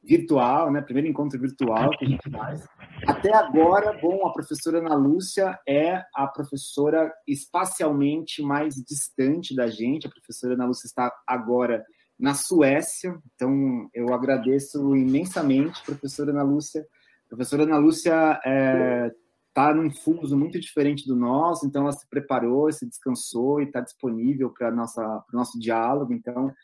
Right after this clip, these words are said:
eu faço um agradecimento especial. Eu também queria fazer um outro agradecimento especial à professora Ana Lúcia, porque, é,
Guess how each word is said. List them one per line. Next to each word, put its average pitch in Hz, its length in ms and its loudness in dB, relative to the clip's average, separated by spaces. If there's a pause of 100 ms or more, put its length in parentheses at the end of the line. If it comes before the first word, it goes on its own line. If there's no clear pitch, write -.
(460)
eu 107 80 -16
faço 123 320 -6
um 131 40 0
agradecimento 127 600 -2
especial. 127 800 -2 (600)
Eu 160 100 6
também 190 260 2
queria 190 260 2
fazer 175 220 0
um 180 180 0
outro 196 240 2
agradecimento 165 640 0
especial 143 460 0
à 139 40 2
professora 135 480 -6
Ana 135 160 2
Lúcia, 160 560 0
porque, 135 560 -2
é, 120 240 -2